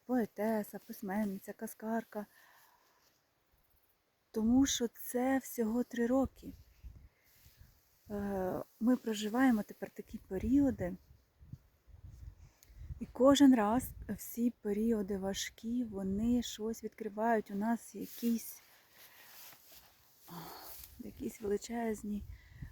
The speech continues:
потенціали, дари, відкривають нашу силу. Ми ніби згадуємо, ніби просинаємося. Ми можемо це в добрі згадати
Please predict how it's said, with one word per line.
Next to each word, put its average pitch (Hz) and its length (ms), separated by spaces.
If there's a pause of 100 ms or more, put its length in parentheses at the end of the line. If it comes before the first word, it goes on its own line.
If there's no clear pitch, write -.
(140)
потенціали, 220 840
дари, 220 500 (800)
відкривають 240 600
нашу 233 360
силу. 240 600 (580)
Ми 226 240
ніби 226 400
згадуємо, 196 760
ніби 196 220
просинаємося. 208 920 (1080)
Ми 214 160
можемо 208 400 (2500)
це 190 280
в 185 100
добрі 196 320
згадати 185 680